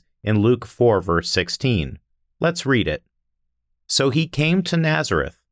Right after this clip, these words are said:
where he had been brought up, and as his custom was, he went into the synagogue on the Sabbath day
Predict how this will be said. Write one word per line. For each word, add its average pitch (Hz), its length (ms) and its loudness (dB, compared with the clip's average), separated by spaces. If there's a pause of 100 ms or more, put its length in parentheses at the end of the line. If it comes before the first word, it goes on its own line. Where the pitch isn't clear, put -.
(180)
where 101 200 2
he 110 160 0
had 117 180 0
been 117 160 -2
brought 120 300 2
up, - 300 0 (320)
and 98 260 0
as 156 380 -2
his 160 180 2
custom 123 560 -2
was, 120 480 2 (140)
he 113 160 2
went 147 340 0
into 139 260 0
the 107 140 -2
synagogue 110 580 2
on 98 140 2
the 90 80 0
Sabbath - 480 -4
day 82 320 2